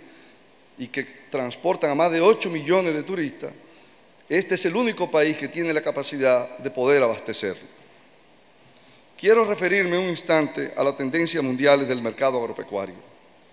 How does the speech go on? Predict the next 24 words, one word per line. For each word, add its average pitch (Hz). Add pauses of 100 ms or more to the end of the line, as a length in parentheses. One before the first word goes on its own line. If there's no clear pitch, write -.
(800)
Si -
vemos 233
los 180
da-, 170
lo 143
da-, 143
lo 135
da-, 143
los 139
datos, 151 (480)
observamos 175
que -
la 165
participación 180
del 233
sector 170 (400)
en -
la 160
conformación 160
del 175
pib 220
mundial 165 (1800)
va 170
decayendo. 120